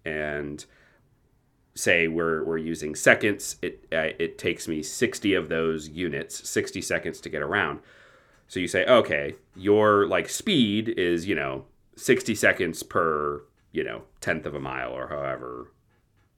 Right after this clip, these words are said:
long the gym is or whatever. Um, which would be a very fast tenth of a mile for me, especially. But, um, <laughs> like, that doesn't actually, that doesn't really make sense because,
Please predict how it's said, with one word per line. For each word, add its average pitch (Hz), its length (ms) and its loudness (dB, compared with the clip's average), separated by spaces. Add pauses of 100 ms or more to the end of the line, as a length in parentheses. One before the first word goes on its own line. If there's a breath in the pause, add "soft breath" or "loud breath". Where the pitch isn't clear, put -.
(140)
long 65 460 -8 (160)
the 76 60 -10
gym 64 280 -10
is 55 180 -14
or 50 80 -14
whatever. - 420 -14 (460 soft breath)
Um, 65 400 -10 (1600)
which - 120 -8
would 78 100 -4
be 80 80 0
a 76 40 -2
very 76 240 -2
fast - 540 -6 (100)
tenth - 260 -8
of 69 60 -12
a 69 60 -8
mile 64 280 -8
for - 140 -14
me, 67 180 -8
especially. - 480 -8
But, 92 320 2 (300 loud breath)
um, 82 400 4 (160)
<laughs> - 160 -2
like, 123 440 8 (1000 soft breath)
that 143 180 6
doesn't 185 220 8
actually, 170 320 6
that 143 140 4
doesn't 156 200 2
really 131 300 10
make 107 180 6
sense 151 380 -2
because, 98 420 0